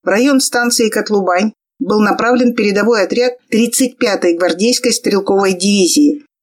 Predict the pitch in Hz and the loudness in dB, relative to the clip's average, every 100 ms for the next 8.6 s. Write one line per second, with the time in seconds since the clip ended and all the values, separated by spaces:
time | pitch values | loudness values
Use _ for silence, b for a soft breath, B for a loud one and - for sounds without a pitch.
0 | _ - 190 - 190 - 175 170 180 165 | _ -2 -2 0 -4 -2 -2 0 0 2
1 | 147 - - 190 180 208 196 - 180 180 | 0 -2 -4 -2 0 0 0 2 2 2
2 | 175 170 165 180 240 233 185 - 165 185 | 2 0 0 2 0 0 -2 -4 -4 -2
3 | 180 180 180 180 180 180 147 - 165 175 | 0 0 0 2 2 2 0 0 2 2
4 | 175 156 151 - _ _ - 190 233 277 | 2 2 0 -4 _ _ -8 -2 0 2
5 | 277 277 240 247 247 240 226 214 214 202 | 4 4 4 0 -2 0 0 0 0 0
6 | 202 233 240 196 180 180 170 170 165 214 | 0 2 2 2 0 0 0 0 0 2
7 | 240 269 - 196 185 214 233 202 190 202 | 2 2 0 0 0 0 0 0 0 0
8 | 196 180 170 165 175 190 | 0 0 2 2 -2 -6